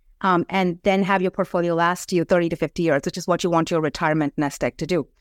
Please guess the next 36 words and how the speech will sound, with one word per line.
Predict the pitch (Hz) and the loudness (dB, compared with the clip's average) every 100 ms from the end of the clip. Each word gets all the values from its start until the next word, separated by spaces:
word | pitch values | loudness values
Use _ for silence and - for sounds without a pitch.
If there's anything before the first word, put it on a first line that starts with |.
| _ _ - | _ _ -6
Once | 202 240 302 - | 4 6 6 2
you | 285 | 2
have | 247 - | 2 4
factored | 226 208 220 | 4 4 2
that | 185 165 | 2 2
in | 151 190 220 | 0 -2 -2
and | 208 208 | 0 0
you | |
factor | 202 202 180 196 | 2 -2 0 -4
inflation | 180 175 - 185 226 - 180 | -4 -6 0 2 2 0 0
in, | 143 - | -2 -2
you | 240 | 0
can | - 214 | 0 -2
only | 226 269 | 2 2
withdraw | 233 - 208 | 2 0 -2
four | 196 - 202 | -4 -2 0
percent | 208 - 208 - 202 139 - _ _ _ | 0 -4 -4 0 2 0 -2 _ _ _
from | 202 202 | 2 2
that | 202 | 0
portfolio | - 180 - 190 185 165 143 - _ _ _ - | -2 -6 0 0 2 0 -4 -6 _ _ _ 0
annually | 214 233 226 170 160 - _ _ _ - | 2 4 4 0 -4 -10 _ _ _ -2
and | 190 | 0
have | 180 190 185 | 2 2 2
it | |
last | 175 170 175 - - | 2 2 2 -2 -6
you | 170 160 160 - _ _ - - | -4 -2 -2 -6 _ _ -18 -2
decades, | 160 - 127 - - | -2 0 -10 -12 -4
right? | 170 226 - _ _ | 2 2 0 _ _
So | - | 2
that's | 240 277 | 4 6
that | 302 240 | 4 0
four | - 208 | -2 -4
percent | 202 202 - 170 175 | -2 -4 -2 -2 0
number. | 165 151 | -2 0
That's | 160 196 - | 2 2 2
the | - 208 202 | -2 0 0